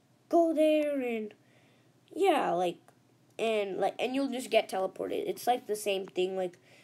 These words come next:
it's the same thing with this motor. Um, I don't know if you guys know this, but, like,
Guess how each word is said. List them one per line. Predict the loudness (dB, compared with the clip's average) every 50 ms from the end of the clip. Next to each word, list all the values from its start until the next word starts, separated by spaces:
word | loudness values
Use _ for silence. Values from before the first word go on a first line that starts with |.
| -20 -20 _ _ _ -2
it's | -2 0 2
the | 2 2
same | 4 6 4 4 4 4
thing | 2 4 4
with | 4 2 2 2
this | 0 0 0 -2 -8 -10 -10
motor. | -4 0 0 2 2 2 0 -2 -2 -2 -4 -6 -8 -14 -20 -20 -20 _ _ _ _ _ _ 0
Um, | 2 2 2 0 -2 -4 -8 -8 -6 -2
I | 0 4 6
don't | 6 6
know | 6 4 2
if | 4 6
you | 6 6
guys | 8 6 4 4 2
know | -2 -4 -2 2 2 4 2 2
this, | 0 -2 -4 -4 -4
but, | -2 0 0 2 2
like, | 2 0 0 -2